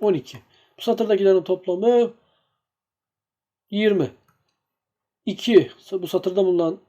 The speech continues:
iki, on iki yandaki sayıyı böldüğü için boyanır. Üç de böler, yedi bölmez. Beş burayı böler, boyanır, diğerleri bölmez gibi. Buna göre diyor, şekil ikide sayı bulunan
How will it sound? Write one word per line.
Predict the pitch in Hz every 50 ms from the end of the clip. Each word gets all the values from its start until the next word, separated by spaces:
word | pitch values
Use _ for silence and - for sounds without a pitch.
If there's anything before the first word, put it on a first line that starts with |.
| _ _ _
iki, | - 143 - - 220 208 - - _ _ _ _ _ _ _ _ -
on | 202 196
iki | 190 180 - - - 160 151 147 147 _ _ -
yandaki | 170 156 160 175 175 160
sayıyı | - - 175 165 165
böldüğü | 175 165 160 170
için | 160 151 - - 202 202 - - _
boyanır. | - 135 147 147 147 143 143 123 - -
Üç | - 196 175 - -
de | 180 156
böler, | 156 151 175 202 175
yedi | 151 160 156 165
bölmez. | 156 147 135 135 127 120 - - _ 160
Beş | 185 190 185 - -
burayı | 175 180 170 165 147
böler, | 156 165 165 156 143 135
boyanır, | 151 185 196 190 208 233 226 -
diğerleri | 165 156 139 143 165 196
bölmez | 190 151 135 139 165 208 240 233 - _ _ _ _ _ _ _ _ 151 139 139
gibi. | 147 165 151 151 127 - - _ _ _ _ _ - - _ _ - - _ _ _ _ _ _ -
Buna | 233 262 269
göre | 247 226 220 202 185 160
diyor, | 156 147 135 120 - -
şekil | _ - - 202 208 202 - 254 226
ikide | 214 202 - - 196 190 202 185
sayı | 185 - - 180 175 202 233 196
bulunan | 190 185 190 185 185 175 165 156 147